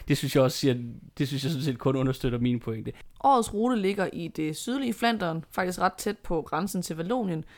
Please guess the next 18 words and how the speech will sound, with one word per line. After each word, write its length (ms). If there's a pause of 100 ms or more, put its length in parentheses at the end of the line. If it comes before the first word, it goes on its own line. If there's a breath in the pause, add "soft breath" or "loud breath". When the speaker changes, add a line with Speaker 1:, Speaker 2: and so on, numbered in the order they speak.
(260 soft breath)
Speaker 2:
og 140
udspiller 400
sig 340
i 100
et 100
terræn, 420
som 260
minder 340
meget 360
om 80
det, 260
vi 80
kender 400
fra, 440
øh, 80
forårs-semiklassikeren 1700
Brabantse 500
Pijl, 420